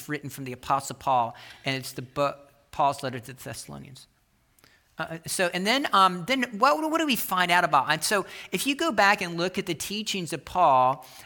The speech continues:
and what was written about Paul, you can actually dissect and actually figure out some things that are specifically dis-, attributed to who he was as a person. So here's, he says, "I'm a Jew born in Tarsus.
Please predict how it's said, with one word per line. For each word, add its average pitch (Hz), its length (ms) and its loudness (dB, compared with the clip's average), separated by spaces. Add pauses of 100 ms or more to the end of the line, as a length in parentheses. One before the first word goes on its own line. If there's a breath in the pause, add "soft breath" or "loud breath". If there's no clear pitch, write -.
and 170 160 -2
what 190 200 4
was 160 180 -2
written 220 240 -2
about 156 320 2
Paul, 151 300 4
you 208 160 -4
can 220 180 -2
actually 190 380 2
dissect 165 600 2
and 160 100 -6
actually 170 340 0
figure 180 400 -4
out 170 180 6
some 190 140 -6
things 165 300 -2
that 185 60 -4
are 165 40 -4
specifically 170 680 -4
dis-, 147 320 -10
attributed 156 440 -6
to 151 60 -6
who 196 120 -2
he 208 100 -2
was 220 380 4
as 147 180 -8
a 185 40 -8
person. 190 480 -6 (580 loud breath)
So 202 160 2
here's, 233 380 0 (400 loud breath)
he 226 160 -2
says, 220 280 2
"I'm 190 160 4
a 190 40 -4
Jew 240 360 -2
born 208 300 0
in 214 80 -4
Tarsus. 180 840 -2